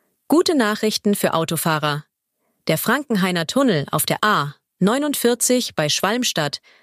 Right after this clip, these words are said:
soll spätestens am Montag auf beiden Fahrspuren wieder freigegeben werden. Wie die Autobahngesellschaft mitteilte, sind die Bauarbeiten am Tunnelportal planmäßig abgeschlossen.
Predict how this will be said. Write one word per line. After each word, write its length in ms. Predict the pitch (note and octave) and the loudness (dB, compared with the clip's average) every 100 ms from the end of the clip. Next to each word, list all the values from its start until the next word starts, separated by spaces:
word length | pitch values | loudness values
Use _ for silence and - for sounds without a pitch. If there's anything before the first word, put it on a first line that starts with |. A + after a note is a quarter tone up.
| _ - | _ -2
soll 200 | E3+ D#3+ | 0 0
spätestens 640 | - C4 D4+ D4 C4 B3 | 0 0 2 0 2 0
am 140 | - | 0
Montag 560 | D#3+ F#3 G#3+ G#3+ G3+ - | 0 2 2 0 -2 -2
auf 180 | E3 - | -6 -2
beiden 280 | F#3+ A#3+ C4 | 0 0 -2
Fahrspuren 640 | - F3 F#3+ - F3+ F3+ E3 | 0 0 0 0 2 2 0
wieder 180 | E3+ | 0
freigegeben 640 | F#3+ - A3+ G3 D#3+ D3 D3 | 0 -2 -2 -2 -2 -2 0
werden. 380 | C#3+ C#3 C3+ D#3 _ _ _ _ _ _ _ _ - | 0 0 -4 -8 _ _ _ _ _ _ _ _ 0
Wie 120 | D#4 | 2
die 160 | D#4+ | 2
Autobahngesellschaft 1040 | A3 A3+ G#3 F3+ E3+ E3+ E3 E3 - D3+ - | 0 0 0 -2 -2 0 0 0 0 -2 0
mitteilte, 580 | G3+ - D#3 D3+ D#3 D3 - _ _ | 0 0 -2 0 -2 -2 -8 _ _
sind 260 | - C4+ | 2 2
die 60 | C4 | 2
Bauarbeiten 640 | A3 A#3+ C4 G#3+ E3+ F3+ F3 | 0 0 0 0 -2 -2 -4
am 180 | D#3+ D3+ | -2 -2
Tunnelportal 760 | G#3 A#3 A3 F#3+ - F3 E3+ | 2 2 2 0 0 0 0
planmäßig 720 | E3 F#3 G3+ A3 G3+ G3 F#3 E3+ | 0 0 0 2 0 0 0 -2
abgeschlossen. 680 | - D3+ - C#3+ - C3+ | -4 -6 -2 -2 -2 -4